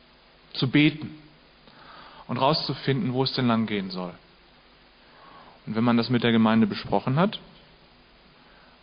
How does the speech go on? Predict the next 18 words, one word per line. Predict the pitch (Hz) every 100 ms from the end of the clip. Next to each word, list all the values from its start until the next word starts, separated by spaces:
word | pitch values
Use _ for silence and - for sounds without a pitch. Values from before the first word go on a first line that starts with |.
| -
dann | 123
gehen | 113 107
wir | 110
alle | 127 143
dahin. | 160 123 98 - - _ - - _ _ -
Gott | 156 -
gehorsam | 180 147 170 208 208
sein, | 196 196 254 254 - - - - - _ _ _ -
gehorsam, | 135 135 180 220 247
auch | 156
der | - 139
Gemeindeleitung | 131 139 214 196 190 196 175
gehorsam | 135 151 196 202
sein, | 180 175 185
ist | 165
unter | 170 170
dem | 139 202 240
Aspekt | 156 - 143 -